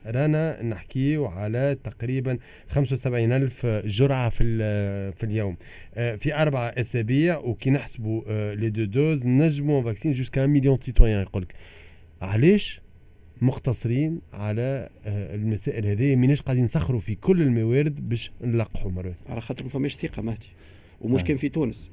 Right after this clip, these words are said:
Speaker 2: ما نعرفش كان شفتوا الحكاية اللي صارت في فرنسا ولا إيه. السونتر متاع الفاكسيناسيون، ال-، المشرف عليه بدلت ال-، الفاكسان بدواء آخر. هزت الفاكسان
Speaker 1: مم.
Speaker 2: بالحق، حلتهم، هزت ال-، ال-، ال-، الكونتوني متاع الفاكسان اللي جمعتها،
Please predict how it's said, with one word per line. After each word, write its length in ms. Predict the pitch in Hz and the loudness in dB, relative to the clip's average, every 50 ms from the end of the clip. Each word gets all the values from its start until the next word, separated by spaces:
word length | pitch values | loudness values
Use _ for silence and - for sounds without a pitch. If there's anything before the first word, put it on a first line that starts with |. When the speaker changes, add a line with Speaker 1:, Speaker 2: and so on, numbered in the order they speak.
| - - | -10 -8
Speaker 2:
ما 60 | 107 | -4
نعرفش 200 | 117 123 117 - | -4 -4 -6 -4
كان 140 | - 127 110 | -4 -4 -4
شفتوا 280 | - 120 - - 117 | -4 -8 -6 -6 -8
الحكاية 260 | 104 101 - - 120 | -8 -8 -6 -6 -4
اللي 100 | 117 113 | -4 -4
صارت 240 | 113 - 131 123 - | -4 -6 -6 -8 -6
في 100 | - 123 | -10 -12
فرنسا 340 | - - 135 131 131 - 127 | -8 -6 -6 -6 -6 -4 -4
ولا 220 | 123 131 139 151 | -2 -2 0 0
إيه. 120 | 151 120 110 - - - - - - _ - - - | -2 -2 -4 -10 -20 -20 -20 -20 -20 _ -20 -16 -8
السونتر 560 | - 110 110 113 110 110 - 151 147 127 120 | -6 -4 -2 -2 -4 -2 -2 -2 -2 -2 -4
متاع 160 | 110 - 120 113 | -6 -4 -6 -6
الفاكسيناسيون، 1000 | 107 117 113 - - 123 113 110 - - 143 147 160 160 160 156 156 156 156 147 | -4 -6 -8 -6 -4 -4 -2 0 0 0 0 0 0 2 4 4 2 2 0 -2
ال-، 140 | 147 143 | -2 2
المشرف 640 | 143 143 135 135 131 127 131 156 - 139 127 - 117 | 2 4 4 4 2 0 -2 -2 -4 -4 -6 -4 -4
عليه 220 | 113 123 156 156 | -2 0 0 0
بدلت 400 | 123 135 151 135 123 139 131 - | 0 -2 -2 -2 -4 -6 -4 -2
ال-، 180 | 139 135 135 139 | -2 0 0 0
الفاكسان 500 | 135 131 131 123 - 127 - - 160 147 | 0 0 -2 -2 -2 -4 -2 -2 -2 -2
بدواء 280 | 143 127 139 147 143 | 0 2 2 2 2
آخر. 200 | 139 - - - - - - - - - - - - - | 2 0 -6 -14 -18 -18 -20 -20 -18 -16 -16 -14 -2 0
هزت 280 | 135 135 135 127 131 | 0 2 2 0 0
الفاكسان 320 | 123 123 123 - - 147 127 | 0 -2 -2 -2 -2 -2 -2
Speaker 1:
مم. 60 | 123 | -2
Speaker 2:
بالحق، 380 | 123 - 185 202 - - - | -2 -2 -2 -2 -2 -4 -10
حلتهم، 520 | 123 - - 185 180 196 - 233 254 269 254 - - - - - | -8 -2 0 0 2 2 2 2 2 2 0 -4 -8 -10 -14 -4
هزت 340 | - 165 - 160 160 - - | -2 0 0 0 0 -2 0
ال-، 160 | 135 127 131 | -2 0 0
ال-، 200 | 127 127 127 127 | 0 0 0 0
ال-، 200 | 127 127 127 123 | 0 0 -2 -2
الكونتوني 440 | 127 123 120 - 160 156 - 160 160 | -2 -4 -4 -2 -2 -2 0 0 0
متاع 140 | 147 - 143 | 0 0 -2
الفاكسان 320 | 139 131 139 135 - 147 | -2 -2 -4 -2 -2 -2
اللي 120 | 123 123 123 | -2 0 0
جمعتها، 480 | 120 127 123 131 165 165 220 247 302 | 0 0 0 0 2 2 2 2 2